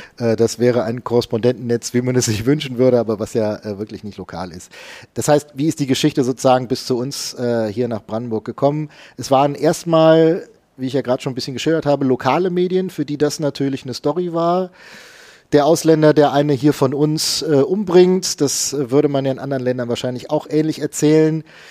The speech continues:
Über diese lokalen Medien wandert es. Es gibt relativ viele englischsprachige, auch ein paar deutschsprachige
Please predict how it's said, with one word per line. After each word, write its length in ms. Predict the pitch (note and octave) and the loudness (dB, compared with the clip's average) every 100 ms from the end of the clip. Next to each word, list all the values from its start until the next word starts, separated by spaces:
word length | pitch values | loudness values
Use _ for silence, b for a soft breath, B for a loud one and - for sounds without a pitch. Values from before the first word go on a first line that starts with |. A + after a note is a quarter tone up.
| B | B
Über 220 | - D#3+ | -4 2
diese 180 | D3 C3+ | 2 4
lokalen 520 | C3+ - C#3 D3+ D#3+ | 2 2 2 2 2
Medien 460 | D#3 D#3 D3+ D#3 C#3 | 4 4 4 2 2
wandert 300 | C#3 D3 D3 | 2 4 2
es. 280 | D#3 - - | 0 -6 -8
Es 160 | C3 | -8
gibt 320 | - D3 - B2+ C3 | -8 -8 -8 -8 -4
relativ 340 | C#3 C3+ C3+ | -2 -2 -4
viele 380 | - D#3+ D#3+ D3+ | -8 -4 0 0
englischsprachige, 800 | C3+ D3+ D#3 - C3+ C#3 C3+ C#3 A#2 | 0 -2 -2 -4 -2 0 0 -2 -4
auch 80 | |
ein 80 | C#3 | -6
paar 180 | - B2 | -2 -2
deutschsprachige 1080 | A#2 C3 D3 - B2+ C#3+ C#3+ C3+ C#3 C3+ | 0 -2 -2 -4 -2 0 0 0 2 2